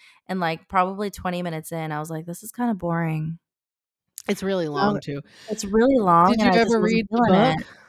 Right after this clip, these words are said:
Speaker 1: No, I never read the
Speaker 2: So
Speaker 1: book.
Speaker 2: I start, I read the, oh, I started reading the book, I actually haven't finished it, which is unusual, <laughs> but let me tell you something.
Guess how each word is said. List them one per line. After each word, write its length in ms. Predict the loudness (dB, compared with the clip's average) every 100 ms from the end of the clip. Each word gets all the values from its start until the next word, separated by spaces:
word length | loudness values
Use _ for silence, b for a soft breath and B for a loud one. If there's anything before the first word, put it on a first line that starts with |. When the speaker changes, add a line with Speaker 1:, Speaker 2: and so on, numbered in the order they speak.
| B -4
Speaker 1:
No, 280 | 0 4 4
I 80 | 4
never 220 | 2 0
read 140 | 0
the 80 | 0
Speaker 2:
So 0 |
Speaker 1:
book. 240 | 2 2 2
Speaker 2:
I 120 | -4
start, 380 | -6 -4 -4 -4
I 180 | -8 -10
read 280 | -8 -10 -10
the, 120 | -16 -10
oh, 100 | -8
I 100 | -8
started 300 | -8 -6 -6
reading 220 | -8 -10
the 80 | -10
book, 180 | -8 -8
I 60 |
actually 220 | -12 -12
haven't 220 | -14 -14 -12
finished 220 | -12 -10
it, 80 | -10
which 140 | -8
is 160 | -10 -10 B B B B B -8
unusual, 480 | -4 -2 -2 -4 -2
<laughs> 0 |
but 160 | 0 2
let 120 | 0
me 80 | -2
tell 200 | -4 -4
you 80 | -6
something. 360 | -2 0 0